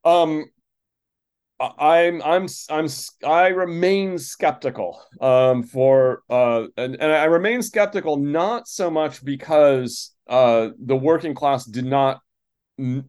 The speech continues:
you know, struggle to achieve gains within the context of electoral democracy, but rather because I think it's very hard to attribute the origins of electoral democracy to the working class. Those are two quite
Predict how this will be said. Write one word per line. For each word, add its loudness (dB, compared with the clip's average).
you -2
know, -2
struggle 2
to -10
achieve -4
gains -2
within 0
the 2
context -6
of -4
electoral -4
democracy, -10
but 0
rather 2
because 0
I 4
think -4
it's -10
very 0
hard 0
to -6
attribute -6
the -16
origins 2
of -8
electoral -6
democracy -10
to -18
the -8
working -6
class. -12
Those 2
are 2
two -2
quite -2